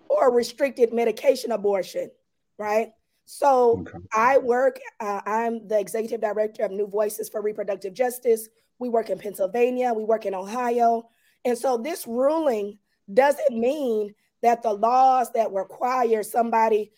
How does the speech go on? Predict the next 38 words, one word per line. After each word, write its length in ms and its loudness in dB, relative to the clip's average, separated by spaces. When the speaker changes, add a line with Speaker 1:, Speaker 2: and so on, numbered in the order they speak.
Speaker 1:
to 120 -10
come 280 -2
in, 320 -2
have 220 -2
medically 460 -2
unnecessary 560 -2
tests, 560 -2
to, 320 -6
um, 360 -4
uh, 160 0
that 240 0
mandate 440 4
a 60 -2
provider 720 0
to 200 -4
listen, 720 6
to 120 0
allow 300 2
someone 300 -4
to 120 -6
listen, 640 2
um, 240 -2
to 220 -4
a 60 2
heartbeat, 520 0
which 120 6
is 80 -2
not 160 0
a 40 -2
heartbeat, 440 -2
it's 120 -4
just 160 -2
a 60 -6
sound 360 0
from 160 -2
the 60 0
sonogram 560 0
machine. 420 -4